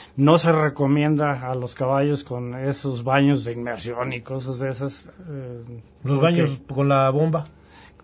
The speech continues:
Speaker 1: También, eh, por aspersión. Sí se puede, pero el caballo es
Speaker 2: Más
Speaker 1: demasiado
Speaker 2: delicado.
Speaker 1: nervioso.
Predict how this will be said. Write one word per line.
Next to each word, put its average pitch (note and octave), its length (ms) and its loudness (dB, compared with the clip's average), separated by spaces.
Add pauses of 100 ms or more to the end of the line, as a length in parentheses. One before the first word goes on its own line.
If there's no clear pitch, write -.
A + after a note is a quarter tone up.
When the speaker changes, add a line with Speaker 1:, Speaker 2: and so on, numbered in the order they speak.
(320)
Speaker 1:
También, D3 400 4
eh, C3 440 0
por C3+ 180 0
aspersión. D#3 640 2 (880)
Sí E3 200 -2
se E3+ 140 2
puede, F3 340 6
pero C#3+ 240 4
el C#3 80 2
caballo D#3+ 560 4 (120)
es D3 240 -2
Speaker 2:
Más C#3+ 260 2
Speaker 1:
demasiado E3+ 400 8
Speaker 2:
delicado. E3+ 200 6
Speaker 1:
nervioso. C#3+ 520 0